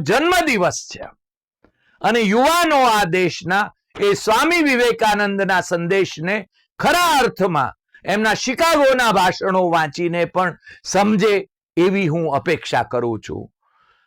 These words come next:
સ્વામી વિવેકાનંદને લાખ લાખ વંદન, જેમણે દેશ અને દુનિયામાં આ ધર્મને, સનાતન ધર્મને એ પ્રશસ્ત કર્યો છે. અને આજે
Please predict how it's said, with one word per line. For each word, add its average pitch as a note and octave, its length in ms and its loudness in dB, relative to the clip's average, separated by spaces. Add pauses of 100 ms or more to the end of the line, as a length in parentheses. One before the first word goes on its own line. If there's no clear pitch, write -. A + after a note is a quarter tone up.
(140)
સ્વામી C#4+ 460 2
વિવેકાનંદને G3 840 0 (160)
લાખ G3 300 2 (140)
લાખ D#3+ 260 2 (100)
વંદન, C#3 400 -4 (1400)
જેમણે F3+ 380 0 (180)
દેશ C#4+ 320 2 (260)
અને E3+ 220 0 (160)
દુનિયામાં G#3 720 0 (840)
આ D#3+ 180 2 (680)
ધર્મને, A3+ 580 0 (440)
સનાતન D#4+ 600 2 (140)
ધર્મને D#3+ 480 0 (540)
એ E3 100 2
પ્રશસ્ત G#3 540 -2 (120)
કર્યો A2+ 300 -2
છે. - 200 -14 (720)
અને F#3 180 0 (460)
આજે D#3+ 360 2